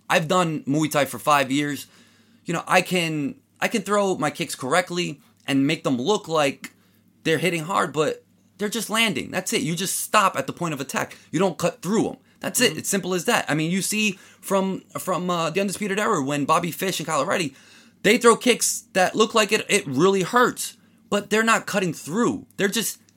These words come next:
Speaker 1: hitting you.
Speaker 2: Yeah.
Speaker 1: So, I don't know. I would like to see a little bit more effort out of that. But nonetheless, this was still a very good match. And like you said, the chemistry is phenomenal. Um, I think they're four really good wrestlers.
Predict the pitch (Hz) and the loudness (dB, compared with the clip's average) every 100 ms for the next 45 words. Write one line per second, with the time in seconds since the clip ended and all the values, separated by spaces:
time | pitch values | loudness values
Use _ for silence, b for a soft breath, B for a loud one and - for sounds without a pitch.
0 | _ _ - 269 180 110 - - - 131 | _ _ 2 4 6 2 -2 -10 -12 -12
1 | - _ _ _ _ _ - 196 190 - | -12 _ _ _ _ _ -6 0 0 -2
2 | - _ _ _ _ - 220 220 143 190 | -10 _ _ _ _ 0 2 4 2 0
3 | 202 180 196 185 185 175 135 165 139 - | -2 -2 -2 -2 -2 -2 -4 -4 0 0
4 | - 135 131 135 202 196 - b b b | 2 0 0 0 0 0 -2 b b b
5 | b b b _ _ _ _ - 190 - | b b b _ _ _ _ 0 0 0
6 | 180 185 202 196 208 202 - 147 139 147 | 0 2 2 2 0 0 -2 -4 -2 0
7 | 135 - 175 160 143 - 127 113 139 135 | 0 2 2 2 -2 -8 -6 0 2 4
8 | 113 120 90 82 - - 120 127 143 139 | 2 0 -2 -6 -6 -2 0 4 2 0
9 | 135 143 131 117 117 147 151 135 - 131 | -4 0 0 -2 -6 -4 -4 -4 -6 -8
10 | 127 104 110 - 113 101 98 98 98 b | -6 -4 -6 -6 -6 -6 -6 -8 -10 b
11 | b b b b - 123 120 117 - - | b b b b -4 0 0 0 -4 -2
12 | 135 156 143 _ _ - 123 120 - 156 | 0 0 -4 _ _ -4 -2 -2 -4 -2
13 | 147 127 120 139 135 117 107 175 180 202 | 0 0 -2 0 2 0 2 0 0 -4
14 | 202 - | -6 -8